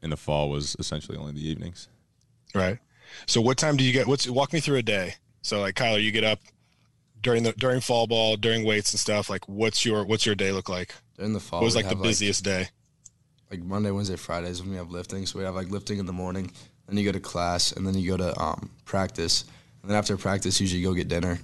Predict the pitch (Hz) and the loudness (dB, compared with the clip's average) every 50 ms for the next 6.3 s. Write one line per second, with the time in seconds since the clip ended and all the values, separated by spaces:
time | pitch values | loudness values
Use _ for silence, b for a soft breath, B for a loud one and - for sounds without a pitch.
0 | - - - - 90 85 85 85 85 87 - - B B B B B - - 98 | -10 -12 -8 -4 -2 0 0 0 -2 -4 -6 -10 B B B B B -2 0 0
1 | 98 - 90 87 95 92 95 92 90 92 90 95 92 87 85 - - - 87 87 | 0 0 0 0 2 2 2 2 2 4 4 4 4 4 4 2 2 2 0 0
2 | 87 87 82 85 85 87 87 87 90 92 92 90 - - 95 101 98 90 85 90 | 2 2 2 2 2 2 2 2 2 2 2 2 2 2 2 2 2 2 2 0
3 | 92 87 - - 90 92 95 92 90 95 92 - 90 90 - - - 90 90 87 | 2 2 2 2 2 0 2 2 2 2 0 0 -2 -2 -6 -6 -4 -2 -2 -2
4 | 90 87 B B B B B B B B - 107 104 101 92 87 98 95 92 92 | -2 -4 B B B B B B B B 0 2 4 4 4 2 2 2 2 2
5 | 92 90 - - 95 90 85 90 90 90 92 - - 95 90 - - - 92 90 | 0 0 0 0 0 0 0 0 0 0 0 0 0 -2 -2 -2 -4 -4 -4 -4
6 | 82 87 85 85 87 87 | -2 -2 -2 -2 -2 -4